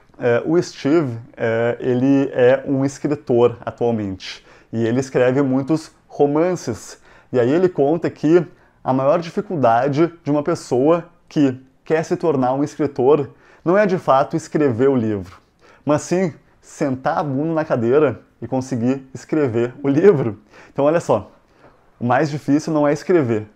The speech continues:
o mais difícil é parar, sentar e de fato fazer a parada acontecer. E aí, essa dificuldade, eu falei já um pouquinho dela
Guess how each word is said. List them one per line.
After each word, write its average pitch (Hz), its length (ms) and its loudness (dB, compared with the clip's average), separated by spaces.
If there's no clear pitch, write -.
o 113 40 -8
mais 123 200 0
difícil 143 520 -2
é 135 180 0
parar, 131 600 2
sentar 131 800 -4
e 139 60 0
de 139 140 -2
fato 160 600 0
fazer 131 340 0
a - 40 0
parada 131 280 -2
acontecer. 147 500 -4
E 131 80 2
aí, 139 300 4
essa 135 400 2
dificuldade, 135 800 -2
eu 131 100 -2
falei 147 320 0
já 131 140 2
um 143 80 0
pouquinho 147 320 -4
dela 131 500 2